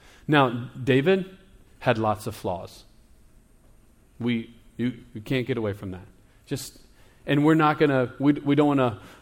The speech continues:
um, exalt all of the flaws in David's life.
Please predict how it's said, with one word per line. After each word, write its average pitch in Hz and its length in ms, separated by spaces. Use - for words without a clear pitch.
um, 120 420
exalt 139 720
all 131 220
of 113 80
the 117 80
flaws 117 580
in 135 100
David's 127 340
life. 135 360